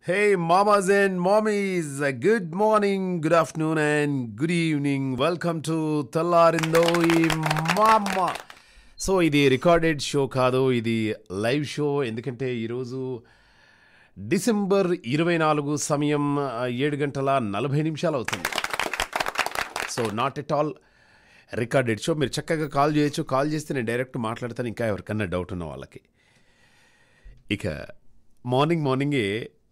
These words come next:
బేబీకి "గుడ్ మార్నింగ్" అని మెసేజ్ పెట్టినా, రిప్లై రాలా. ఫ్లవర్స్ తోటి పెట్టాను, రిప్లై రాలే.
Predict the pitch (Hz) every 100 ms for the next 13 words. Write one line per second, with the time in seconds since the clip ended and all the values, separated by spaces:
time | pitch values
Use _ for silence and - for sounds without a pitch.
0 | _ 104 110 143 165 165 120 101 131 196
1 | 214 226 202 175 185 165 123 113 151 120
2 | 101 95 - _ _ _ _ _ _ _
3 | _ _ _ _ _ _ - 104 - 151
4 | 117 90 95 95 - _ _ - - -
5 | - - - - - - - - - -
6 | - - - - - - - - - _
7 | _ _ _ _ _ _ _ _ _ 143
8 | 147 202 202 - 202 165 123 127 101 -
9 | _ _ _ _ _ _ _ _ _ _
10 | _ _ _ _ 98 107 - 131 95 87
11 | 92